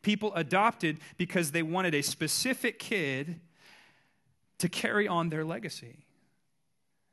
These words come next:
because they saw something special, important, valuable in that specific child. What Paul is saying is that we do not need to fear, because not only do we have a father,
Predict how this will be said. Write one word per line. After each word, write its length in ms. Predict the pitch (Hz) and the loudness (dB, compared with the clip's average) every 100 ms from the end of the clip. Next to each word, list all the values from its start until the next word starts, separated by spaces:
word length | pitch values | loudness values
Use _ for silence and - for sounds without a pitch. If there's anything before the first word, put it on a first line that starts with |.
| _ | _
because 320 | 185 196 202 | 0 2 4
they 140 | 156 190 | 4 2
saw 240 | - 214 | 2 2
something 320 | 202 196 190 | 2 0 0
special, 440 | 170 226 233 - 160 | -2 0 0 -2 -4
important, 540 | 156 - 208 208 147 - | -4 -2 -4 -4 -6 -10
valuable 600 | 131 180 240 240 151 139 | 0 2 2 -2 -4 -4
in 100 | 147 | -4
that 180 | 156 156 | -4 -4
specific 520 | - 175 - 190 180 | -6 -4 -4 -4 -6
child. 320 | - 214 165 - - | -4 -2 -2 -4 -8
What 120 | 180 | -4
Paul 240 | - 240 | 0 2
is 80 | 214 | 0
saying 300 | - 214 214 | -2 -2 -2
is 100 | 165 | -2
that 160 | 165 165 | -2 -2
we 240 | 214 254 - - | -2 -4 -6 -4
do 120 | 202 | 0
not 220 | 247 233 202 | 2 2 0
need 160 | 208 | 0
to 80 | 160 | -2
fear, 420 | - - 269 190 | -4 -2 2 4
because 240 | 180 185 170 | 2 0 2
not 220 | 220 302 | 2 4
only 160 | 240 | 2
do 100 | 208 | 2
we 80 | 185 | 2
have 80 | 160 | 2
a 80 | 139 | 0
father, 680 | - 294 320 294 165 160 | 0 2 4 4 2 0